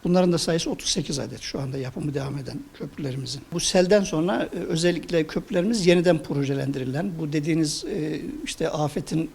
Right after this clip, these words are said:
getirdiği bir takım sıkıntıları bundan sonra yaşamamak için ne yapılması gerekir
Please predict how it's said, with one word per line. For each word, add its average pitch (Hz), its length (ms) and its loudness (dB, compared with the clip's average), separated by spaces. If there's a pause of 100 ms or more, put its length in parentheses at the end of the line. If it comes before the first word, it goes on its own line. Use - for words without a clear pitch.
getirdiği 147 400 -2
bir 147 80 -8
takım 165 280 -6
sıkıntıları 147 640 -2
bundan 160 180 0
sonra 147 180 -2
yaşamamak 151 520 0
için 190 300 -2 (640)
ne 165 80 4
yapılması 160 440 4
gerekir 143 580 0